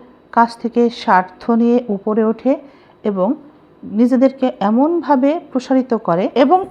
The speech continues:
এতটাই বিস্তার ঘটায়, নিজেকে এতটাই শক্তিশালী করে তুলতে সক্ষম হয় যে একটা সময় সেই পরগাছা তুল্য মানুষগুলোই আমাদের কাছ থেকে স্বার্থ নিয়ে শক্তিশালী রূপে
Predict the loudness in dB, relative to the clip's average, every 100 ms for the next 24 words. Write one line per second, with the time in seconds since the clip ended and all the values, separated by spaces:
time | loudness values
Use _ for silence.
0 | 2 4 4 2 2 2 4 4 4 2
1 | 0 -2 0 0 0 -2 -2 0 0 0
2 | -4 -8 -6 -2 0 0 -2 0 0 0
3 | -4 -6 -4 -4 -2 0 2 2 2 -4
4 | -20 _ -4 -2 -2 -4 -2 -2 0 -2
5 | -2 -6 -6 -12 -20 _ -4 0 0 0
6 | -2 -2 -4 -4 -4 -4 -4 -6 -20 -20
7 | -20 -20 -20 -4 0 2 0 0 0 2
8 | -2 -2 -4 -4 -2 2 2 2 2 0
9 | -2 -6 -6 -2 2 0 0 -10 -20 -8
10 | -2 0 0 -2 -4 -6 -8 -10 -8 -8
11 | -2 0 0 -6 -2 0 0 -2 -6 -20
12 | -20 -16 -8 -8 -10 -16 -6 -2 0 0
13 | -2 -2